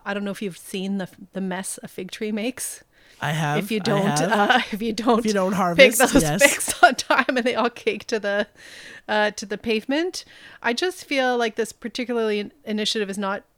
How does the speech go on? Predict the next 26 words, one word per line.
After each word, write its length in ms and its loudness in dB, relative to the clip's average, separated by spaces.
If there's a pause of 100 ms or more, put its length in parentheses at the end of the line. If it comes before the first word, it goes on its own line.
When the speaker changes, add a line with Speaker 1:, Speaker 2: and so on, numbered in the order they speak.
Speaker 1:
really 720 -2
sustainable. 840 -6
Like 140 -4
there's 200 -4
a, 220 -6
there's 280 -8
a, 120 -8
I 60 -6
mean, 140 -4
the 60 -4
trees 360 -6
are 100 -2
there 460 -4 (180)
to 80 -10
cl-, 300 -20
to 80 -14
clean 320 -10
the 120 -10
air. 380 -6 (480)
Um, 560 -6
and 100 -6
there's 160 -4
a 60 -4
reason 460 -4
why 200 -2
they, 220 -8